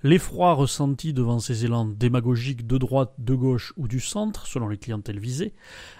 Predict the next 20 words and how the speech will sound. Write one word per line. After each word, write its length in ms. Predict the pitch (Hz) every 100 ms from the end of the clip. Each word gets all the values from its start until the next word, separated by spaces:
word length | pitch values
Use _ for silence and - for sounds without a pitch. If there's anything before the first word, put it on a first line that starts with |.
| -
n'est 200 | 143 165
tempéré 480 | 185 165 151 156 208
que 100 | 160
par 220 | 143 123
la 100 | 113
quasi-certitude 880 | - 190 151 175 - - 131 - 107
que 140 | 143
rien 360 | 107 120 143 175
de 180 | 151 104
tout 160 | - 110
cela 240 | - 139
ne 100 | 143
franchira 600 | - 123 123 - 113 127
le 100 | 110
Sénat, 420 | - 113 123 185 - - - -
ni 180 | 139 190
une 280 | 226 175 151
commission 480 | 151 143 135 - 117
mixte 400 | 127 175 - 117
paritaire. 600 | - 127 113 - -